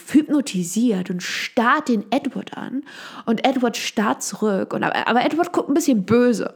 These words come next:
ja? Und das wäre eigentlich so jetzt der Zei-, wäre der perfekte Zeitpunkt wegzugucken, weil, ähm, er ist offensichtlich, ähm, nicht gut drauf,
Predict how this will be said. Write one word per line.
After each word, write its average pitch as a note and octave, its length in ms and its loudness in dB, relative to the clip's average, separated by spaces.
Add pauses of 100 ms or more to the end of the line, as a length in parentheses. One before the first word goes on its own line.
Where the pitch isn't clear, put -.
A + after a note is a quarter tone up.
(160)
ja? - 260 0 (300)
Und G#3+ 80 4
das B3 140 2
wäre C#4 100 4
eigentlich C4+ 340 0
so B3 500 2 (220)
jetzt - 420 -2
der D4 120 2
Zei-, C#4 300 0
wäre C4 180 4
der C4 80 2
perfekte C#4+ 460 -2
Zeitpunkt C4 400 0
wegzugucken, - 580 0
weil, G#3 380 4
ähm, G#3+ 340 0 (120)
er G3 160 2
ist - 220 -2
offensichtlich, A#3 1040 2
ähm, G3 460 0 (220)
nicht B3+ 300 2
gut - 260 2
drauf, D#3+ 400 2